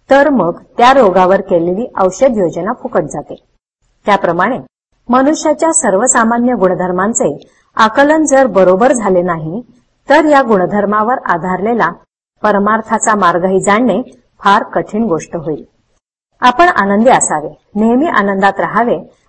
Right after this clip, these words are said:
असे सर्वांनाच वाटते. हा झाला पहिला गुणधर्म. या आनंदात चिरंतन असावे, निदान आनंदाच्या अपेक्षेत तरी चिरंतन राहावे, असेही आपल्याला वाटते. खरे म्हणजे मरण कुणालाच आवडत नाही.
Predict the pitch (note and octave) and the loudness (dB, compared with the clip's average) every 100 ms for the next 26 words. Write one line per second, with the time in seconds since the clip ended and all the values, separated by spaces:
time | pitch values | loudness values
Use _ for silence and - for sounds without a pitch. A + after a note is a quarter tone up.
0 | - G#3+ D#4+ - F#3+ F3 F#3+ A3+ C4 D#3+ | -6 -2 0 0 0 2 0 -2 -4 -8
1 | - - _ _ _ _ _ - C#4+ B3 | -10 -20 _ _ _ _ _ 2 2 2
2 | F#3 F#3 G#3 E3 E3+ F#3+ F3 D3 D3 D3 | 0 0 -2 -4 -2 -2 -4 -6 -10 -12
3 | - _ _ _ _ _ _ - B3+ D#4+ | -18 _ _ _ _ _ _ -2 2 4
4 | C#4+ D4 D4 D4 D4 C4 F#3+ G#3 B3+ B3+ | 2 0 2 0 0 -2 0 0 -2 -2
5 | F3 D#3 D#3 A#3 - _ _ _ A3 A#3+ | -2 -4 -4 -8 -10 _ _ _ 0 2
6 | D4 E4 A3+ G3+ G3+ G#3+ A#3 - - F#3 | 2 2 -2 0 0 0 0 0 0 -2
7 | A3 G#3+ D4+ D#4 D4 D4 D4 G#3+ F3 F3 | -2 -4 -6 -2 0 0 0 -2 -2 -2
8 | F3+ E3+ E3+ A3 G3 B3+ - _ _ - | -4 -2 -2 0 -2 -4 -16 _ _ -4
9 | G#3 G#3+ G3 C#4 G3+ E3 E3 D#3+ - - | 0 0 2 2 0 -2 -2 -2 -6 -14
10 | - _ _ _ _ _ _ _ - G3+ | -18 _ _ _ _ _ _ _ -2 2
11 | G3+ A3 B3 C#3 - _ _ A#3+ C4 D4+ | 2 0 -4 -8 -12 _ _ 2 2 2
12 | E4+ C4+ G#3 G#3 - E3+ D#3+ E3 D#3+ D#3 | 0 0 2 2 2 2 0 -4 -8 -14